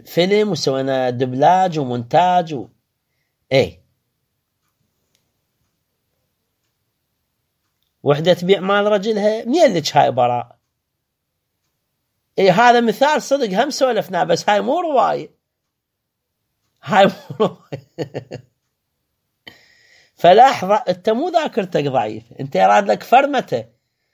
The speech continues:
يراد لك واحد يغير كل الإعدادات مالاتك. عافية، سورة، سورة لازم قالت. رواية عروة البارقي.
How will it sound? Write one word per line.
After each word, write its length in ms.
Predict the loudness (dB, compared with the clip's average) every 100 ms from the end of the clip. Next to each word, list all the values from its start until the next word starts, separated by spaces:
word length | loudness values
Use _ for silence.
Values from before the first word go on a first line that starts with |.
| _ _ -2
يراد 320 | 4 4 2
لك 140 | 0
واحد 340 | 0 2 -2 -4
يغير 360 | -2 0 0
كل 320 | 2 2 2 0
الإعدادات 680 | -2 0 2 4 2 2 -4
مالاتك. 680 | -6 -6 -10 -18 _ _ _ _ _ _ _ _ _ _ _ _ _ _ _ _
عافية، 800 | 0 0 0 -2 0 0 -4 -8
سورة، 800 | -2 0 2 2 0 -2 -6 _ _ _ _ _ _ _ _ _ _ _ _ _
سورة 460 | -4 2 4 6 4
لازم 460 | 2 2 0 -4 -8 _ -4
قالت. 500 | -4 -4 -18 -20 _ _ _ _ _ _ _ _ _ _ _ _ 2
رواية 540 | 6 8 8 6 2 0
عروة 340 | 2 4 4
البارقي. 1080 | 4 4 6 4 0 -6 -8 -8 -12 -16